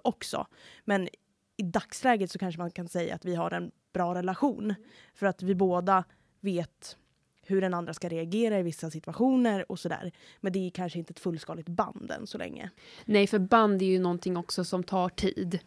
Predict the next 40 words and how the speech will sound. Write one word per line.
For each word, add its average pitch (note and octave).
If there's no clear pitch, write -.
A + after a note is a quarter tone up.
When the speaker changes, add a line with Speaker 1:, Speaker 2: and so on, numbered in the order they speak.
Speaker 1:
Så -
är G3
det. G#3
Speaker 2:
Det F#3+
går E3+
inte D#3+
på F3+
en E3
kvart. -
Utan F3
det F3
är E3
någonting E3
som F3+
man E3
behöver E3
arbeta F3+
på -
för -
att, -
eh, G2
skapa F3
en, E3
eh, -
stark -
grundtrygghet. F#3
Speaker 1:
Mm. A3+
Men A#3+
om C4
man C#4
nu C#4+
ska -
liksom C4+
ta D4+
det D4
här G3
med G3
antrosologi F#3
och G#3+
området. -